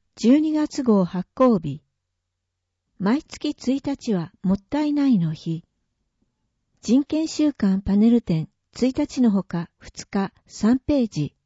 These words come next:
一期一会栃木国体、栃木大会地域巡回ピーアール展示、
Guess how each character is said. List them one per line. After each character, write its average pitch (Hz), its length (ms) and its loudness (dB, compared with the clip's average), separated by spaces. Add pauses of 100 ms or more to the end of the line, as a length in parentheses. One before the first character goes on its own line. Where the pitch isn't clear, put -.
(1200)
一 202 280 -2
期 311 240 4
一 226 280 -2
会 208 80 -2
栃 196 280 -4
木 285 140 -4
国 277 160 -2
体、 175 460 -8
栃 277 260 -8
木 311 140 -6
大 302 260 -4
会 180 260 -8
地 294 260 -6
域 202 220 -6
巡 226 220 -2
回 247 260 -4
ピ 277 280 -6
ー 294 120 -2
ア 277 40 -2
ー - 20 -4
ル 202 100 -4
展 185 300 -4
示、 175 240 -6